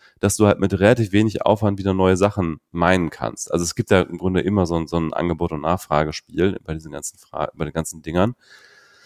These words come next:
Dementsprechend werden die nie ganz aussterben, sondern die, es wird immer noch andere Blockchains geben, die dann parallel da-,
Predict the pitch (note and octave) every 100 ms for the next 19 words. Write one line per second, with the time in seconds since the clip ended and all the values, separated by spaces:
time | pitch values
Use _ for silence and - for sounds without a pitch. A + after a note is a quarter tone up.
0 | - - - - _ - - _ G2 G2
1 | G2 - F2 - F#2 F#2 - G#2+ G#2 A2
2 | G#2+ G#2 G2 - F2 F2 - C#2+ C2 D2
3 | D2 D2+ D#2 D2+ D2+ - - F#2 F2+ D#2
4 | D#2 - - - E2+ E2 D2+ D2 D2+ -
5 | - C#2+ - - C2+ C#2 - C#2+ C#2+ D2
6 | C2+ A#1+ - A#1 B1+ C2 - -